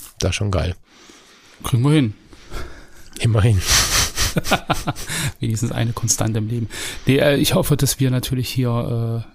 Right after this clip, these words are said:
Speaker 2: was heißt, ich hoffe, ich weiß, dass wir auch zweitausendvierundzwanzig hier noch, äh, in der neuen Wohnung leben werden. Ähm,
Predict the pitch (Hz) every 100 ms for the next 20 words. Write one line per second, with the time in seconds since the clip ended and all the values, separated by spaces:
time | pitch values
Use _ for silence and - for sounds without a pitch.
0 | - 120 101 - - 127 127 107 123 131
1 | 135 - 101 - 151 147 - - 127 123
2 | 120 120 135 131 123 120 127 - - -
3 | - - - 127 120 - 196 123 117 120
4 | 117 117 113 117 117 113 127 143 123 120
5 | 123 123 113 117 113 110